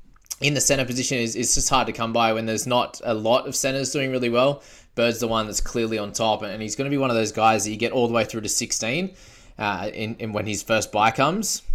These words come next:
since that round one, and, and, you know, he's been super important, averaging fifty-one now. Becomes a little bit more risky just bef-, just for the fact that he is a little bit more expensive, and you could have got him under six hundred a while ago.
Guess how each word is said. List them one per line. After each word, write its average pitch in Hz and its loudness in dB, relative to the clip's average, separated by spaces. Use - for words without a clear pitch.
since - -4
that 101 0
round 98 -2
one, 139 0
and, 110 -4
and, 92 -8
you 92 -2
know, 87 -2
he's 90 -8
been 98 -6
super 98 -6
important, 98 -4
averaging 101 -4
fifty-one 95 -4
now. 92 -6
Becomes 180 0
a 180 0
little 185 4
bit 180 2
more 160 6
risky 180 0
just 165 0
bef-, 135 -4
just 165 -2
for 160 -4
the 131 2
fact 139 4
that 127 0
he 120 4
is 117 0
a - 2
little 120 0
bit 110 -4
more 110 -2
expensive, 117 -2
and 117 -4
you 110 -6
could 113 -6
have 107 -6
got 107 0
him 98 -8
under 107 -4
six - -4
hundred 131 -2
a 107 -6
while 113 4
ago. 139 2